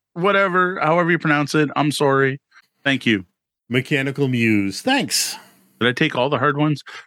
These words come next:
Speaker 1: Ron F from Ron Talks Tabletop. Thank you.
Speaker 2: Roger Malash of Roger Dodger Games. Thank you.
Speaker 1: And that's R O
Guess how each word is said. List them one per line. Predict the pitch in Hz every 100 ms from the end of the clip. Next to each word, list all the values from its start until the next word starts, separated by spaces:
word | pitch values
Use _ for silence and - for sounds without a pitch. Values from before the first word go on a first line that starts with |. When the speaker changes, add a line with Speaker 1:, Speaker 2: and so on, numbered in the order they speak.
| -
Speaker 1:
Ron | 165 254
F | 170 - - - - - _
from | - 113 107 104
Ron | 127 123 104 - -
Talks | 139 160 175 - -
Tabletop. | - 170 180 151 - 113 117 -
Thank | - 151 170 127
you. | 139 117 - _ _ _ _ _ -
Speaker 2:
Roger | 101 104 110 117
Malash | 113 117 127 117 165
of | 180
Roger | 131 117 143 190 180 196
Dodger | 175 196 175 202
Games. | 160 165 233 120 101 -
Thank | 160 226 202 110
you. | 117 151 101 _ _ _ _ 117
Speaker 1:
And |
that's | 113 - -
R | 135 190
O | 202 196